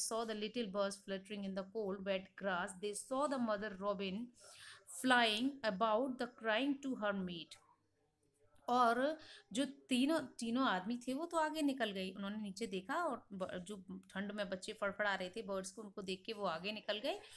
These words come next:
और जो मदर रॉबिन थी वो ऊपर फ्लाई कर रही थी, अपने साथी को ढूंढ रही थी। They ro-, then they rode on talking and laughing as before। In a few minutes they had forgotten about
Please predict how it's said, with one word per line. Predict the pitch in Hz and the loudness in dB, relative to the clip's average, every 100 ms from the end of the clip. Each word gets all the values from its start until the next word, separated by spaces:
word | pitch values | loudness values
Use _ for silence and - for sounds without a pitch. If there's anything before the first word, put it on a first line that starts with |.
| - - - | -18 -6 0
और | 233 | 2
जो | 247 | 4
मदर | 240 214 247 | 4 4 4
रॉबिन | 240 196 247 247 | 4 4 2 -2
थी | 320 | -2
वो | 349 311 | -2 -2
ऊपर | 233 240 | -4 -6
फ्लाई | 233 226 208 233 | -4 2 4 4
कर | 220 | 0
रही | 208 208 | -4 -4
थी, | 254 | -4
अपने | 226 254 339 | -4 -2 -2
साथी | - 240 320 | 0 0 -2
को | 330 262 | -2 -2
ढूंढ | 208 196 180 | 0 -2 -4
रही | 170 | -6
थी। | 175 175 165 _ - - _ 190 | -8 -12 -14 _ -20 -20 _ -2
They | 254 320 277 | 2 2 2
ro-, | 240 262 226 220 - - 202 | 2 4 4 2 -4 -14 -6
then | 190 254 339 330 | 0 2 2 0
they | 254 | 0
rode | 226 262 269 233 | 0 0 0 -2
on | |
talking | 233 220 196 240 | 0 0 0 0
and | 240 220 | -2 0
laughing | 196 185 214 226 208 | -2 -4 -4 -4 -4
as | 185 180 | -4 -6
before। | 190 214 190 214 - 220 | -6 -4 -4 -4 -6 -4
In | |
a | 208 - | -4 -2
few | 240 | 0
minutes | 262 226 220 226 190 | 2 2 0 -6 -4
they | 214 | -2
had | 196 196 - 202 | -2 -4 -4 -4
forgotten | 190 190 202 190 | -2 -2 -4 -4
about | 175 175 | -4 -4